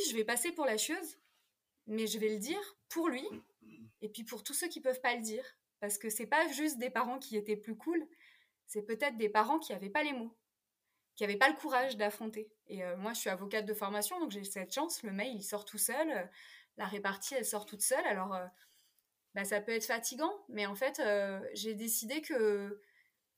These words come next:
que je le ferais, que je le faisais pour lui, parce qu'il y a pas grand-chose que je peux faire pour lui. Je peux a-, je peux assurer l'intendance, l'insuline, euh, les pi-, les, les, les aiguilles, je peux, euh, assurer le stock, je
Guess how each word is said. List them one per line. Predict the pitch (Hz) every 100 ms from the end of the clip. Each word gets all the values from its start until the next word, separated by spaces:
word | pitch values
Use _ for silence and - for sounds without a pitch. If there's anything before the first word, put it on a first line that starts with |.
| _ _ _ _ _ _
que | 247
je | 220
le | 254
ferais, | 247 302 311
que | -
je | 254 226
le | 254
faisais | 254 285
pour | 302 277
lui, | 269 302
parce | 240 226
qu'il | 220 214
y | 202
a | 196
pas | 240
grand-chose | 269 269 254 247
que | 220
je |
peux | 208 208
faire | 208 208
pour | 220
lui. | 247
Je | 311 -
peux | 196
a-, | 190 220
je | 196 -
peux | 202
assurer | 190 196 - 226 247
l'intendance, | 226 214 220 202 247 320 - - _ _ _ _ _ _ _
l'insuline, | 190 190 - 190 196 214 233
euh, | 196 185
les | 196
pi-, | 196 202
les, | 190 190
les, | 190 190 185
les | 196 202
aiguilles, | 190 202 247
je | -
peux, | 190
euh, | 180 185 226 214 - - -
assurer | 233 - 269 269
le | 262
stock, | - 226 - - _
je | -